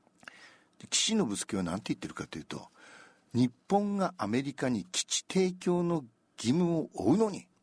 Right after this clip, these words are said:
アメリカは日本防衛に寄与するとしか記されていないのがおかしいと。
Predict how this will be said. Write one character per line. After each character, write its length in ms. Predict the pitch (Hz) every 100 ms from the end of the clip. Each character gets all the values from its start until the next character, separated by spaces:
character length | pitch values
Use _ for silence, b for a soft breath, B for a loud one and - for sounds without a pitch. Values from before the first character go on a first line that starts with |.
| _ B B B
ア 120 | 90
メ 120 | 113 185
リ 100 | 220
カ 140 | 190
は 200 | 139 - b b b b
日 140 | 123 120 _
本 260 | 135 123 101
防 280 | 143 185 196
衛 100 | 185
に 200 | 180 180
寄 260 | - -
与 200 | 233 320
す 80 | -
る 120 | 147
と 100 | 113
し 120 | 113 -
か 100 | 95
記 260 | - 98
さ 120 | 85 90
れ 100 | 95
て 120 | 113
い 60 | 90
な 120 | 82
い 40 |
の 100 | 73
が 100 | 67 -
お 80 |
か 200 | - -
し 220 | - - 359
い 40 |
と。 120 | -